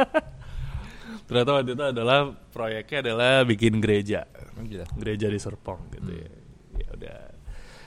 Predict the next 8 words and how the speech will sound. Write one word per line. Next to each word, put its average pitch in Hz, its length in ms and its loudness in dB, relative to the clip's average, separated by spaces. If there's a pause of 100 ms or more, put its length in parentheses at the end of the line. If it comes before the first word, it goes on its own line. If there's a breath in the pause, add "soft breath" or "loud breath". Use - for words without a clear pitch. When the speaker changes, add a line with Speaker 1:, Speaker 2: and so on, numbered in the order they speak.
(140 loud breath)
Speaker 1:
Namanya 101 580 0 (400)
Christ 98 300 -6
Cathedral 98 640 -4 (180)
Speaker 2:
Hmm. 98 320 -8
Speaker 1:
gitu - 180 -12
ya. 98 220 -10 (240)
Jadi 107 280 -4 (220)
ada 101 260 -6